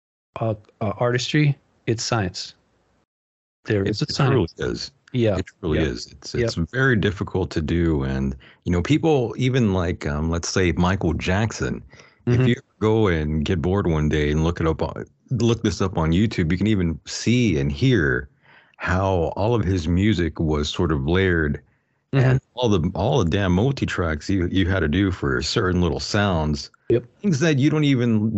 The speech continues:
Speaker 2: notice at first. And you watch this video and you hear all the sounds and you hear all these little, these little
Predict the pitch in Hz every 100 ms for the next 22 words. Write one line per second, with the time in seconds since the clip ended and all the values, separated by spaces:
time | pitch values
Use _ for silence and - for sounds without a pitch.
0 | 95 110 120 117 - 87 78 - 98 78
1 | 78 82 85 87 82 113 123 - 69 82
2 | 90 76 71 76 71 117 92 85 120 127
3 | 113 92 - 101 98 76 69 67 76 85
4 | 95 123 104 87 104 95 78 69 - _
5 | - 160 165 - 123 104 160 196